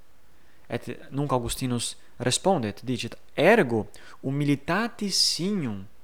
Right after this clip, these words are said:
probasti, Domine." Tu probas non facta mala, sed tu probas signum humilitatis. Id est,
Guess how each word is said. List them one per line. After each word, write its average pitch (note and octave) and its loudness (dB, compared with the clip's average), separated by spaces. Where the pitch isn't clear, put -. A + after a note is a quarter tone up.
probasti, G#2+ -2
Domine." G2+ -8
Tu A3+ 4
probas C3 4
non F3+ 4
facta - -2
mala, A#2 4
sed - -4
tu G3 -2
probas F#3 4
signum G#3 0
humilitatis. F3 2
Id B2 -4
est, A#2 -2